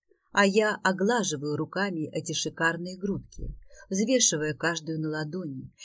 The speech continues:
и щипая уже твёрдые соски, отчего Ляля издаёт тихий, едва слышный вздох. «Не нравится?» М. Веду носом по сморщенной вершинке, наверняка зная,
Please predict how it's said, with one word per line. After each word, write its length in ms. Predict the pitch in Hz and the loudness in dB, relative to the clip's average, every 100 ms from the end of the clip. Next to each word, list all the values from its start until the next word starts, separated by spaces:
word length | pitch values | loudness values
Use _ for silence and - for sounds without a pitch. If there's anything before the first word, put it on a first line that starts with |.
| - | -6
и 100 | 214 | 0
щипая 580 | 196 214 202 233 226 156 | 2 2 2 0 2 0
уже 200 | 151 160 | -2 -4
твёрдые 440 | 156 160 175 175 | -4 -2 -2 -2
соски, 520 | 170 185 190 - - - _ _ - - | -2 -4 -4 -10 -14 -16 _ _ -10 2
отчего 400 | - 185 170 156 | 2 4 0 0
Ляля 400 | 151 185 208 196 | 0 0 -2 -6
издаёт 500 | - 147 151 147 143 | -6 -2 0 0 -4
тихий, 540 | - - 202 - 185 - | -6 -6 -6 -6 -10 -6
едва 400 | 185 165 143 147 | -2 0 2 2
слышный 500 | 143 151 151 151 156 | 0 -2 -2 -2 -4
вздох. 540 | 139 135 135 - - - _ _ _ _ _ - | -4 -4 -6 -6 -14 -20 _ _ _ _ _ -6
«Не 180 | 175 | 0
нравится?» 920 | 170 160 196 202 - - - 143 117 - _ _ _ | 2 6 6 4 -2 -2 -4 -4 -10 -16 _ _ _
М. 540 | 104 90 87 - - - _ _ - _ _ | -10 -8 -8 -10 -12 -20 _ _ -20 _ _
Веду 260 | 175 196 170 | 0 2 2
носом 500 | 160 170 170 165 156 - | 0 -2 -2 -4 -6 -2
по 120 | 160 | 0
сморщенной 580 | - 160 160 - 160 160 | 2 0 0 0 -2 -4
вершинке, 720 | 185 - 190 135 - - - _ - - | -2 -2 -4 -6 -10 -18 -18 _ -20 -8
наверняка 540 | - 220 208 214 214 214 | 2 4 4 2 0 -2
зная, 460 | 202 214 131 120 | 0 -2 -2 -6